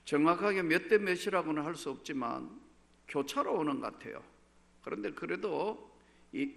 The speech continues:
대부분 예상하는 일이 한 아홉 개라면 전혀 예상하지 못한 일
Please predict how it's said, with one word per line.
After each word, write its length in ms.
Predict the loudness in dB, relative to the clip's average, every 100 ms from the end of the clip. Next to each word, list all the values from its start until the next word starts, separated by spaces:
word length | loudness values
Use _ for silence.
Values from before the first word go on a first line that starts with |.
| -12 0
대부분 680 | 4 4 2 0 -2 -2
예상하는 1000 | 2 2 2 -2 -4 -4 -2 -2 -2 -4
일이 480 | 0 0 2 -2 -2 -2
한 240 | -2 -2 -4 -4
아홉 360 | 4 4 2 -4
개라면 640 | -4 -2 -2 0 0 -4 -14 -20 -20 _ _ _ _ _ -20 -20 -20 -20 -20 -20 -20 _ -6
전혀 360 | 2 6 8
예상하지 540 | 10 10 8 2 2 0
못한 480 | -2 -4 -4 -6 -6
일 220 | -8